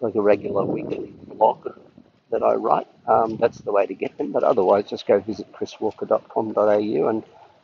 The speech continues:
have a squeeze. Please, uh, share 'em around. Uh, I'm trying to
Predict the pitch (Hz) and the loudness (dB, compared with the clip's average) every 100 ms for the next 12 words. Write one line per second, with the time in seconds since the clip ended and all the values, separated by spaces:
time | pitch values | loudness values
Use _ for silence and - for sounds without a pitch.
0 | 139 131 117 - 143 170 - - 180 110 | 2 4 2 0 0 0 -2 0 0 0
1 | - - _ _ _ _ - - - - | -6 -20 _ _ _ _ -10 -6 -4 -4
2 | - - 131 117 101 90 113 156 165 - | -4 4 8 8 6 4 6 6 2 -2
3 | - - 113 107 104 101 101 - - - | -10 -4 0 2 2 0 -6 -12 -10 -4
4 | 107 98 - 139 135 107 - - - 110 | -4 -2 4 6 6 2 -6 -10 -4 -2
5 | 104 | -2